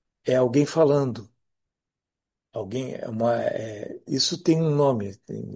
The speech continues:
na música clássica, que é a cantabile. Ele tá, ele tá alguém falando. Esse alguém que fala, ele não, ele está provavelmente sussurrando.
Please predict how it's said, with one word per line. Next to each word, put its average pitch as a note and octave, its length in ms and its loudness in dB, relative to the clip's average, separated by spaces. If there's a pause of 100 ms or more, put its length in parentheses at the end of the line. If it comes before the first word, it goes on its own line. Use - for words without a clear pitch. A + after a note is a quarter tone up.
na G#2 160 -6
música G#2+ 420 -4
clássica, B2 640 0
que - 100 -12
é G#2 60 -4
a - 40 -8
cantabile. G#2 800 -2 (460)
Ele D3 200 6
tá, G#3+ 360 6 (380)
ele C#3+ 180 0
tá G3+ 120 8
alguém F#3+ 280 6
falando. F3+ 560 4 (1000)
Esse G3+ 300 4
alguém D#3 320 2
que B2 140 -6
fala, C3 840 -2 (500)
ele C3 400 0
não, C#3 680 -2 (160)
ele B2+ 160 -2
está - 340 0 (460)
provavelmente C#3 840 4
sussurrando. A#2 1040 -2